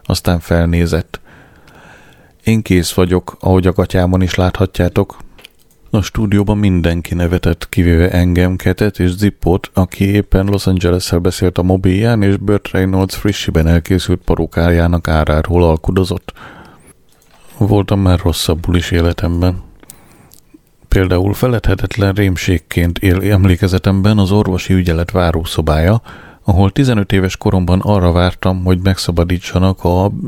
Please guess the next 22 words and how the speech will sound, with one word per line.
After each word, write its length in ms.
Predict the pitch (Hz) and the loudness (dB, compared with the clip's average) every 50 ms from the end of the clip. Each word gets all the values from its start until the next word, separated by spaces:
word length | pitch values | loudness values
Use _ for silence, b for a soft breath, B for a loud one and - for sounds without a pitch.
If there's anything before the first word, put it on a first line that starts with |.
| 214 208 - | -6 -6 -6
Super 520 | - - 143 - - 101 104 - - 104 | -4 -4 -4 -2 0 0 0 0 0 0
Envy-vel 540 | 95 92 90 87 85 87 87 90 95 95 95 | 0 2 2 2 0 0 0 2 2 2 2
az 140 | 95 95 113 | 2 0 0
orromra 420 | 127 117 104 92 87 85 85 82 | 0 0 0 0 0 0 0 0
ragasztott 520 | 92 90 85 92 87 - - 101 90 - | 0 0 0 0 -2 -2 0 -2 -2 0
repülőgép 600 | - 92 87 - - 82 80 78 76 80 80 80 - - | 0 -2 0 0 0 0 2 0 0 0 -2 -2 -2 -2
modelltől, 600 | 85 85 80 80 78 80 80 - - 90 92 98 - B B B B B B B B B B B B B B B B | -2 0 0 0 0 0 -2 0 2 2 2 2 0 B B B B B B B B B B B B B B B B
de 160 | B 87 85 | B -2 0
a 60 | 85 85 | -2 -2
tévéfelvétel, 920 | - 117 113 107 95 90 82 80 - 87 87 82 87 90 87 - 98 101 | 0 0 0 0 2 0 0 0 2 0 2 2 2 0 0 2 0 0
amikor 580 | 104 - 90 87 87 82 - 92 90 85 87 - _ _ _ | 0 0 0 -2 -2 0 0 0 0 0 -2 -6 _ _ _
Dev 320 | - 101 85 101 104 101 - - | -6 -2 0 0 0 -2 -4 -4
kétértelműsködése 1400 | - 95 95 92 - 92 92 90 - - 87 87 87 90 90 90 90 - - 98 85 85 87 85 82 - 95 | -2 -2 -2 0 0 -2 -2 -2 -2 -2 0 0 2 2 0 0 -2 -2 -4 -2 0 0 0 -2 0 0 -2
beárnyékolta 880 | 85 85 92 104 104 95 90 82 85 87 87 85 - 87 87 85 - 82 | -2 0 0 0 2 2 2 2 2 0 0 0 0 -2 -2 -2 0 -2
a 60 | 78 | -2
szereplésemet, 880 | - - - 104 101 101 - - 107 104 101 - 117 110 110 113 - - - - - 208 95 | -2 -2 -2 0 0 -2 -2 -2 -2 -2 -2 -2 -2 0 0 -2 -4 -6 -10 -14 -10 -6 -2
nem 260 | 95 90 87 82 80 | 0 2 2 2 2
járt 240 | 80 78 80 - - | 0 0 -2 -4 -4
messze 340 | 82 78 - - - - | -6 -6 -6 -4 -2 -2
az 120 | 80 80 80 | -2 0 -2
ügyeleti 420 | 80 80 85 78 78 76 - 90 | -2 0 0 0 0 0 0 0
élménytől. 720 | 85 82 80 80 82 85 85 85 85 - - 82 - - | 2 2 2 0 0 -2 -2 -2 -4 -4 -4 -4 -4 -4